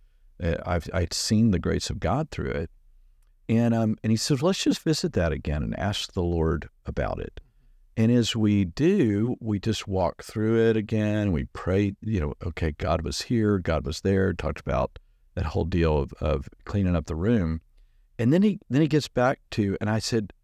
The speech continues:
I remembered, I said, "Oh yeah, this is a very interesting thing, you guys, that that house that they lived in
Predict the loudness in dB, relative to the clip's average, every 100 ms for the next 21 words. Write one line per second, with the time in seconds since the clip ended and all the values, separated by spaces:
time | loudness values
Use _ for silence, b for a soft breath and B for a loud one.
0 | _ -4 -2 0 2 2 2 -2 -4 -4
1 | -4 -6 -6 _ 0 2 2 2 0 -4
2 | -2 0 2 4 2 2 -2 0 -4 -2
3 | -4 -4 0 2 2 2 -2 -4 -4 -8
4 | -12 -18 _ _ -20 _ 0 4 4 2
5 | 2 2 0 -6 -4 0 0 0 -4 -4
6 | -4 -4 -2 2 2 2 2 2 0 -2
7 | -2 -4